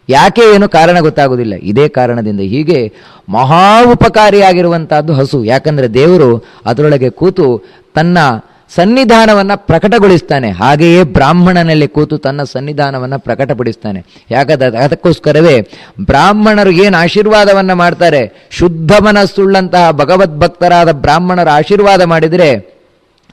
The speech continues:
ಖಂಡಿತವಾಗಿಯೂ ಸತ್ಯವಾಗುತ್ತೆ. ಯಾಕಂದ್ರೆ ಅಲ್ಲಿ ಭಗವಂತ ತನ್ನ ಸನ್ನಿಧಾನವನ್ನ ಪ್ರಕಟಗೊಳಿಸ್ತಾನೆ.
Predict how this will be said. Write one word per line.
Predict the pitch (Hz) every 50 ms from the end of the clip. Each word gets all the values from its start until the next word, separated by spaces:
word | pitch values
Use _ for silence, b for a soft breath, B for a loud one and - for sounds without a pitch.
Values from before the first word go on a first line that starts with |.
| _ _ _
ಖಂಡಿತವಾಗಿಯೂ | 143 151 180 202 - 185 165 143 135 147 156
ಸತ್ಯವಾಗುತ್ತೆ. | - 139 - - 127 113 98 92 90 - - 98 107 _ _ _ _ _ _ _ _ _ _
ಯಾಕಂದ್ರೆ | - - 180 143 208 190 190 175
ಅಲ್ಲಿ | 185 226 247 247 220 170 147 127 B B B -
ಭಗವಂತ | 117 156 165 196 214 214 202 190 -
ತನ್ನ | 185 - - 175 175 170
ಸನ್ನಿಧಾನವನ್ನ | 151 - - 147 170 180 170 165 156 147 143 147 151 151
ಪ್ರಕಟಗೊಳಿಸ್ತಾನೆ. | - - 131 113 143 131 135 123 123 120 113 - - 107 104 95 87 85